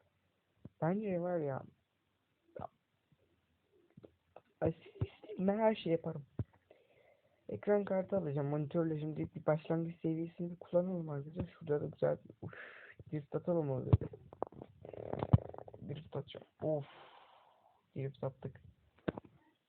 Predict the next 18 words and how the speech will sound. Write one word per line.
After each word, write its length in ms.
Evet. 240
Lost 500
Connection 920
Game 680
Server 360
Place 440
Connection 680
bir 60
şeyler 380
diyor. 340
Ee, 380
ne 40
oldu 280
bilmiyorum. 440
Bağlantı 460
koptu 340
diyor 180
galiba. 420